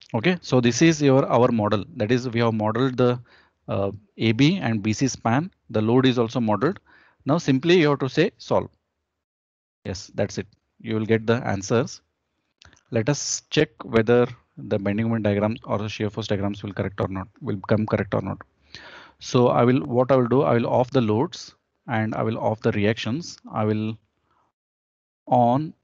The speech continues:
the shear force diagram. Yeah, can you see? Can you see the shear force diagram?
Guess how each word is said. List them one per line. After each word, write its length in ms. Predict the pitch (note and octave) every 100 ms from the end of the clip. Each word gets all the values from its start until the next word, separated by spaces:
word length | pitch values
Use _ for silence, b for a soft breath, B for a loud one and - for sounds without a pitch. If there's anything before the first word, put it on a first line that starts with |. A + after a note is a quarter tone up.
| _
the 160 | A#2 A2+
shear 240 | - G#2+
force 200 | F#2+ G2+
diagram. 320 | F#2+ F2+ - _ - _ _ _ -
Yeah, 200 | G#2 - - _ _
can 160 | B2+ C3
you 60 |
see? 240 | D3+ E3 - _ _ _ _ _ _ _ _ _ _ _ _ _ _ _ _ _ _ _ _ _ _ -
Can 140 | C3
you 60 | D3
see 140 | D#3
the 100 | D3+
shear 180 | D3 D3
force 180 | C#3 C#3
diagram? 300 | C3+ D3+